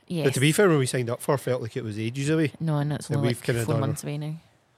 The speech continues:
Speaker 2: Our, our thing of pushing things down the road a wee bit and no kinda completely sorting any details, so we'll
Speaker 1: No,
Speaker 2: need to really
Speaker 1: need
Speaker 2: get
Speaker 1: to do
Speaker 2: on that
Speaker 1: that.
Speaker 2: too
Speaker 1: Yep.
Speaker 2: fairly quickly. But other than that, it's kinda the main,
Speaker 1: Yeah,
Speaker 2: the main
Speaker 1: but
Speaker 2: booked in scheduled things anyway,
Speaker 1: Uh-huh.
Speaker 2: unless anything else comes about.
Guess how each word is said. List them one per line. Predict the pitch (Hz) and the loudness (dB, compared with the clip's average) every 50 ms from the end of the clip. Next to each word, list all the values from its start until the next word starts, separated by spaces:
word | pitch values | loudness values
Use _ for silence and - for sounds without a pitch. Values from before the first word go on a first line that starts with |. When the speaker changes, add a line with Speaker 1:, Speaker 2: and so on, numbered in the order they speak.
| _ _ _ _ _ _ _ _ _ _ _ _ _ | _ _ _ _ _ _ _ _ _ _ _ _ _
Speaker 2:
Our, | 143 131 113 101 - - _ _ - | -6 -6 -6 -6 -8 -14 _ _ -2
our | 127 123 120 | 0 2 2
thing | 110 127 127 120 113 | 2 2 0 0 -2
of | 107 - | -4 -4
pushing | - - 113 - 120 | -6 -6 -4 0 0
things | 123 120 113 104 113 | 0 0 0 -4 -6
down | 110 101 - - 127 117 | -12 -6 -2 0 0 0
the | 113 113 | 0 0
road | 120 127 131 | 0 2 2
a | 151 | 2
wee | 156 147 | 4 4
bit | 147 143 135 120 | 4 4 2 2
and | 110 107 | -4 -6
no | 113 120 | -4 -6
kinda | 110 - 123 110 107 - - _ _ _ _ _ _ _ _ _ _ _ _ _ _ _ _ _ _ _ _ _ _ _ _ _ _ | -4 -4 -6 -6 -6 -8 -10 _ _ _ _ _ _ _ _ _ _ _ _ _ _ _ _ _ _ _ _ _ _ _ _ _ _
completely | - 131 - 143 143 - 131 | -10 -2 0 0 0 0 0
sorting | 110 - - - 127 135 147 127 | -2 -2 0 2 2 2 2 2
any | 127 120 120 | 2 2 2
details, | 113 131 143 139 - 170 156 139 123 - | 2 2 2 2 4 4 4 4 2 0
so | - 123 | -2 -2
we'll | 110 151 | 0 0
Speaker 1:
No, | 143 | 0
Speaker 2:
need | 135 139 | 0 2
to | 131 | 2
really | 120 113 113 | 2 2 2
Speaker 1:
need | 104 | 2
Speaker 2:
get | 110 120 | 0 0
Speaker 1:
to | 113 | -2
do | 110 | -2
Speaker 2:
on | 104 | -2
that | 113 113 113 - | -2 -4 -4 -6
Speaker 1:
that. | - 117 104 | -6 -8 -6
Speaker 2:
too | - | -6
Speaker 1:
Yep. | - - - _ _ _ _ _ _ _ | -6 -8 -8 _ _ _ _ _ _ _
Speaker 2:
fairly | - 127 113 110 | -4 -4 -4 -2
quickly. | - - 135 160 165 147 | -4 -6 -2 0 0 0
But | 117 135 | 2 2
other | 151 135 | 0 0
than | 101 | 0
that, | 110 113 | -2 -6
it's | 127 - | -8 -8
kinda | - - 113 110 | -8 -8 -6 -6
the | 107 | -6
main, | 104 110 113 117 113 - _ _ _ _ - - - - _ - _ _ | -6 -8 -8 -8 -10 -14 _ _ _ _ -20 -20 -20 -20 _ -20 _ _
Speaker 1:
Yeah, | - 226 262 226 190 | -6 -2 2 4 6
Speaker 2:
the | 127 | 8
main | 139 147 160 151 139 | 8 8 8 6 6
Speaker 1:
but | 123 139 | 4 2
Speaker 2:
booked | 143 - - - | 2 2 2 2
in | 143 160 196 196 | 2 2 2 0
scheduled | 156 - - - 151 180 180 214 185 - | -4 -2 0 2 2 2 2 0 -4 -2
things | - 160 151 151 143 | 0 0 0 2 2
anyway, | 147 143 147 143 | 2 2 2 2
Speaker 1:
Uh-huh. | 143 139 135 | 2 2 0
Speaker 2:
unless | 139 139 135 - | 0 -2 -2 -2
anything | 143 135 120 113 120 | -2 -2 -2 -2 -2
else | 131 139 - - | -4 -4 -4 -8
comes | - - 143 123 120 | -8 -8 -6 -4 -2
about. | 120 120 123 127 | 0 0 0 -2